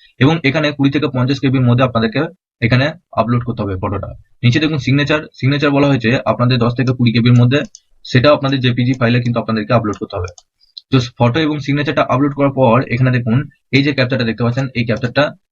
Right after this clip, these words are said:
এখানে বসাবেন, দিয়ে সাবমিট অপশন আপনাদেরকে ক্লিক করতে হবে। তো বন্ধুরা, সাবমিট করার আগে আপনারা অবশ্যই ওপরে একবার দেখে নেবেন,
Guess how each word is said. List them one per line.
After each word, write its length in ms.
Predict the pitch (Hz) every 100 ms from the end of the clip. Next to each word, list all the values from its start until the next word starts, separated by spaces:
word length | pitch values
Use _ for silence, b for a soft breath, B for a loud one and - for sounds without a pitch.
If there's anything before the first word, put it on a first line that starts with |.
| 110
এখানে 160 | 120 110
বসাবেন, 260 | 101 127 151
দিয়ে 120 | 120 117
সাবমিট 260 | 107 110 113 104
অপশন 180 | - 107
আপনাদেরকে 280 | 104 104 120
ক্লিক 140 | 113 95
করতে 140 | 107
হবে। 120 | 95 - - b b
তো 40 | 147
বন্ধুরা, 200 | 175 185 156
সাবমিট 240 | 135 160 160
করার 160 | 165 147
আগে 100 | 156
আপনারা 160 | 135 147 123
অবশ্যই 240 | 143 147
ওপরে 140 | 131 131
একবার 160 | 123 131
দেখে 140 | 123
নেবেন, 160 | 131 143